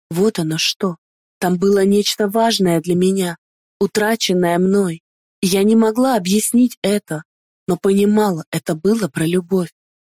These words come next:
То, что происходило дальше, было необъяснимо. Моё тело встало. Где был в это время разум, я не знаю.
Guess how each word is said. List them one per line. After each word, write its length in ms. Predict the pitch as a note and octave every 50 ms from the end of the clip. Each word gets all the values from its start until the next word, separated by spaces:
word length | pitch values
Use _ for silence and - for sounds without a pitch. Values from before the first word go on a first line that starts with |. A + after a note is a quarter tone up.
| _ _ _ _ _ _
То, 200 | - G#3+ A3+ A3
что 220 | - - - F3
происходило 720 | - - F#3 F3+ - - - G3 G3 F3+ G#3+ G#3 G#3 G3
дальше, 440 | F3+ F3+ G3 A3 B3+ B3 - - G3
было 260 | E3+ E3+ F#3 F#3 F#3
необъяснимо. 920 | F#3+ G3 G3 G3 G3 F#3+ G3+ A#3+ B3 - - C4+ C4+ C4 B3 G3+ E3 D#3 - _ _ _ _ _ _ -
Моё 260 | F#3 F3 F3+ F3+ F3+
тело 300 | - - G#3+ G#3 G#3+ G#3
встало. 560 | - - - - A#3+ G#3+ G3+ F#3+ D#3+ D#3 E3+ _ _ _ _ _ _ _ -
Где 280 | F#3+ E3 F#3+ A#3 B3+ A3+
был 180 | G3 F#3 E3+
в 60 | D#3+ F#3
это 200 | G3+ G3+ - E3
время 380 | D3+ F3+ G3 G#3 G3+ F3+ E3
разум, 360 | F3 F3+ A3 B3 - - F3
я 200 | D#3+ D3+ E3 E3
не 140 | F3 F#3+ G3+
знаю. 440 | G3 - A3 A3+ A3 G#3 E3+ D#3 D#3+